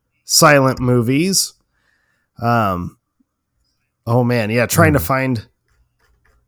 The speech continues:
Speaker 1: I thought I found one that was, like, the trailer, but trying to find a trailer for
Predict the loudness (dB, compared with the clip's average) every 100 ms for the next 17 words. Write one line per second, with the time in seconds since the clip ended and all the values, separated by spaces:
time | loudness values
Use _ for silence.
0 | _ _ _ _ _ _ _ _ _ -20
1 | -6 -2 0 0 2 0 2 0 -2 -4
2 | -6 -6 -4 -6 -8 -8 -8 -8 -12 -16
3 | -14 -8 -4 -4 -4 -6 -8 -6 0 4
4 | 4 4 4 4 4 4 2 2 2 4
5 | 4 2 -2 0 2 4 4 2 -2